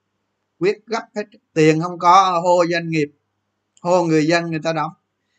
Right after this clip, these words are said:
Chứ còn nhiều khi đ-, đứng giữa cái ngã ba đường lấy tiền ngân sách đó các bạn, nó khó lắm, nó qua nhiều quy trình phức tạp lắm. Ông phải hô lên người dân, doanh nghiệp ta đóng vô, bởi vì, bởi vì mà doanh nghiệp góp được một ít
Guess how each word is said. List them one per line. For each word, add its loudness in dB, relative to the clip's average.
Chứ -14
còn 0
nhiều 0
khi 0
đ-, -8
đứng -6
giữa -6
cái -10
ngã -6
ba 2
đường -4
lấy -4
tiền -6
ngân -8
sách -10
đó -16
các -20
bạn, -12
nó -10
khó 0
lắm, 2
nó -18
qua 0
nhiều -2
quy 2
trình -6
phức -18
tạp -6
lắm. -16
Ông -4
phải -4
hô 4
lên 2
người -4
dân, -4
doanh -6
nghiệp -4
ta -10
đóng -2
vô, -4
bởi -2
vì, -8
bởi 0
vì 2
mà -6
doanh -6
nghiệp -4
góp 2
được -4
một -8
ít -12